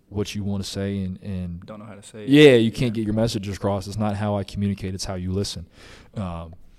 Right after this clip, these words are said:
Speaker 1: if, if you're not, you know, if, if, if you're not gonna correctly, you know, absorb the message I'm putting out, then it doesn't matter what my message is. It may be the best me-, best message in the world. Um, and so I think all of those things,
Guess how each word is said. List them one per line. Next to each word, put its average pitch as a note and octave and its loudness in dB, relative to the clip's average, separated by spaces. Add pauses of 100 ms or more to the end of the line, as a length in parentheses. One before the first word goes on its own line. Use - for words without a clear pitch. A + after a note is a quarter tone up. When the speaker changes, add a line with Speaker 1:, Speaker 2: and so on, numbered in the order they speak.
(260)
Speaker 1:
if, F#2 -10
if F2+ -10
you're A2 -6
not, G2 -4 (760)
you C3+ -4
know, A2 -10
if, A#2 -14
if, B2 -12
if G#2+ -6
you're B2+ 2
not A#2+ 0
gonna G#2+ -2 (680)
correctly, G#2 0 (520)
you B2+ -6
know, G#2+ -4
absorb G#2+ 4
the G#2 -6
message G#2 -4
I'm G#2+ -6
putting F#2+ -4
out, G#2 -6
then G#2 -6
it G2+ -2
doesn't G2+ -2
matter G2+ -2
what F#2+ -2
my F2+ -4
message F#2 -4
is. F#2 -2
It F#2+ -6
may G2+ -4
be F#2 -6
the F2+ -6
best F2+ -8
me-, F#2+ -6 (160)
best G2 -6
message G2 -8
in F#2 -10
the E2+ -14
world. C3+ -8 (540)
Um, D#3+ -2 (260)
and - -10
so G2+ 0
I G2 2
think F#2+ -2 (160)
all A2+ 6
of G2 2
those F#2 -2
things, F2+ -4